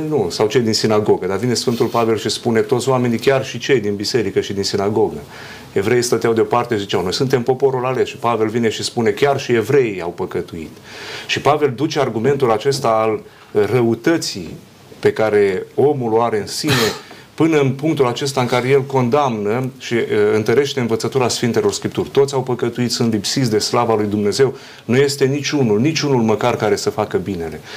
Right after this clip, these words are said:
Dar mai apoi, în capitolul trei, Pavel vine și spune, „Da, vă așteaptă mânia lui Dumnezeu.” Dar un lucru uimitor. Acum s-a arătat o neprihănire, nu pe care și-o construiește omul prin faptele lui. Adam și Eva, după ce au păcătuit,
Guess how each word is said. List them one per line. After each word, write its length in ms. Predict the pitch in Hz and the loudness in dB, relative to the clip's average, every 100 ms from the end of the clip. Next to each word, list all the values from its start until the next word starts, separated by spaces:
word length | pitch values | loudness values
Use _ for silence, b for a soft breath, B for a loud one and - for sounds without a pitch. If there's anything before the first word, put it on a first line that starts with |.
| B B B | B B B
Dar 180 | 117 | 0
mai 180 | 117 170 | 2 0
apoi, 300 | 180 139 165 | 0 2 0
în 60 | 151 | 0
capitolul 500 | 127 147 147 131 107 | -2 0 2 2 0
trei, 240 | - 139 | 0 0
Pavel 420 | 135 135 135 120 | 0 2 0 0
vine 220 | 113 131 120 | -4 -2 -4
și 140 | - | -4
spune, 280 | 107 123 117 | -4 0 2
„Da, 180 | 113 127 | 4 2
vă 100 | 101 | 0
așteaptă 420 | 104 143 135 - | -2 -4 -2 -2
mânia 260 | 113 113 | 0 2
lui 100 | 104 | 0
Dumnezeu.” 320 | 101 104 98 92 | 0 0 0 2
Dar 240 | 117 - - - | 2 0 -4 -4
un 280 | 113 127 135 | 0 2 4
lucru 300 | 165 - 131 | 2 2 0
uimitor. 500 | 127 110 107 - 87 - - - B B B B B | 0 0 0 0 -2 -6 -20 -20 B B B B B
Acum 560 | - 98 - 165 170 151 | -2 -2 0 2 2 2
s-a 180 | - 123 | 2 2
arătat 420 | 117 113 143 139 | 2 0 -2 -2
o 80 | 123 | -2
neprihănire, 960 | 117 110 107 98 110 117 120 98 131 104 | 0 -2 -2 -2 0 2 0 0 -2 -2
nu 60 | |
pe 160 | 139 147 | 0 0
care 220 | 139 123 | 2 0
și-o 160 | - 127 | 0 -2
construiește 640 | 117 113 - 123 131 120 | 0 -2 0 0 2 2
omul 300 | 123 127 104 | 2 2 0
prin 200 | - 107 | 0 -2
faptele 540 | - 117 - 104 98 | 0 -2 0 0 0
lui. 220 | 98 92 76 B B B | 0 -6 -8 B B B
Adam 260 | B 104 120 | B 0 0
și 160 | 117 120 | 0 0
Eva, 200 | 117 107 | 0 0
după 200 | 101 107 | 0 0
ce 100 | 117 | 0
au 60 | |
păcătuit, 600 | 110 110 107 - 135 139 | 0 0 0 -2 -4 -4